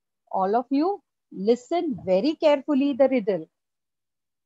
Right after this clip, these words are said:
You have to guess, "What am I?" You have to listen the question very carefully, and then if you know the answer, do the hand raise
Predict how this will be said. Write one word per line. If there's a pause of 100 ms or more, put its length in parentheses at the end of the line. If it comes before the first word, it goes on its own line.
(720)
You
have
to
guess, (240)
"What (520)
am
I?" (840)
You
have
to
listen
the
question
very (120)
carefully, (460)
and
then (400)
if
you
know
the
answer, (1000)
do
the
hand
raise